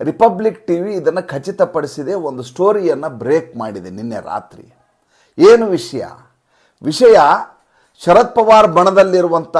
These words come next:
ಎಂಟು ಜನ ಸಂಸತ್ ಸದಸ್ಯರೇನಿದ್ದಾರೆ ಅವರು ಪ್ಲಸ್ ಎರಡು ಜನ ರಾಜ್ಯಸಭಾ ಸದಸ್ಯರು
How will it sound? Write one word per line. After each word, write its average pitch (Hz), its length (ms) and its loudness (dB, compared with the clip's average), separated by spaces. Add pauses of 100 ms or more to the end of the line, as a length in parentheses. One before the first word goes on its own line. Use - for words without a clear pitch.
ಎಂಟು 160 520 -2
ಜನ 170 280 -2
ಸಂಸತ್ 147 460 -8
ಸದಸ್ಯರೇನಿದ್ದಾರೆ 123 760 -10 (680)
ಅವರು 180 340 4 (500)
ಪ್ಲಸ್ 143 260 -8
ಎರಡು 127 340 -2
ಜನ 123 200 -8 (140)
ರಾಜ್ಯಸಭಾ 143 540 -6
ಸದಸ್ಯರು 147 840 -12